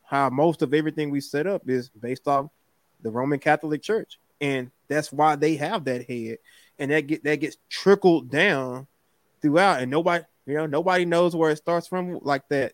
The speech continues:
what's that game? Uh, telephone or whatever it was you used to play. And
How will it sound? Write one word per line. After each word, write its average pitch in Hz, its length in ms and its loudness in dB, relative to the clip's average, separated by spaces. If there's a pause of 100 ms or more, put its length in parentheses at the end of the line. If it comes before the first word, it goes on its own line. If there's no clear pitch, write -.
(120)
what's 180 200 -8
that 127 140 -6
game? 117 360 -8
Uh, 113 240 -6 (720)
telephone 196 520 0
or 147 60 2
whatever 196 320 4
it 190 60 4
was 190 300 2
you 185 60 -4
used 170 160 -10
to 156 100 -8
play. 190 360 2
And 127 140 -2